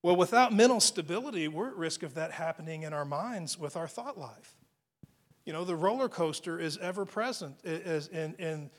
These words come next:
Satan stands there wanting to punch your ticket and put you on it, highs and lows, ups and downs.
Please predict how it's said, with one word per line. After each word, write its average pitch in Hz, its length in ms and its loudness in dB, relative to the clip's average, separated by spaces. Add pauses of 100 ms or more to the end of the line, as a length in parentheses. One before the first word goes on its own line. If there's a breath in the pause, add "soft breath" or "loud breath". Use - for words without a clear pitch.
(180 soft breath)
Satan 220 420 -2
stands 220 460 -2
there 175 360 -4
wanting 185 340 -4
to 170 80 -4
punch 196 340 -2
your 202 80 -2
ticket 202 360 -4
and 190 80 -10
put 214 240 -4
you 214 160 -6
on 226 200 -8
it, - 100 -18
highs 165 380 -2
and 170 100 -8
lows, 185 340 -8
ups 165 280 -6
and 180 120 -6
downs. 196 460 -8